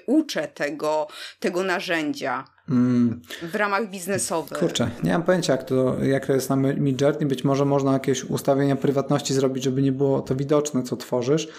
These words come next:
Speaker 2: Znaczy, umówmy się, że jeśli tworzysz to z jakiegoś, e, konta, p-, p-, powiedzmy, prywatnego, to to nie będzie wyeksponowane w żaden sposób na tej stronie Midjourney
Speaker 1: Mhm.
Speaker 2: Community. Nikt do tego się nie,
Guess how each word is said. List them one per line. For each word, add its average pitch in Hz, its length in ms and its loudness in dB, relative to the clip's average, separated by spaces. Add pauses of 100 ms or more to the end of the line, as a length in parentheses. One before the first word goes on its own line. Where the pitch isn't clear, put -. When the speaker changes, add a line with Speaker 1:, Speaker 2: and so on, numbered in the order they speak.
Speaker 2:
Znaczy, 240 240 4 (220)
umówmy 190 240 2
się, 175 140 0
że 165 80 4
jeśli 165 200 2
tworzysz 165 320 0
to 156 100 -4
z 147 60 0
jakiegoś, 147 460 0 (480)
e, 131 500 2
konta, 139 720 2 (500)
p-, 143 120 -2
p-, 139 200 -6
powiedzmy, - 380 -4
prywatnego, 147 540 0
to 156 120 -6
to 160 120 0
nie 151 80 2
będzie 151 260 2
wyeksponowane 151 680 2
w 131 60 2
żaden 127 200 2
sposób 127 360 -2
na 131 80 0
tej 131 160 0
stronie 127 880 0
Midjourney 135 680 0
Speaker 1:
Mhm. 254 60 2 (140)
Speaker 2:
Community. 143 260 2
Nikt 160 200 2
do 170 60 0
tego 151 200 -2
się 156 160 -2
nie, 151 120 2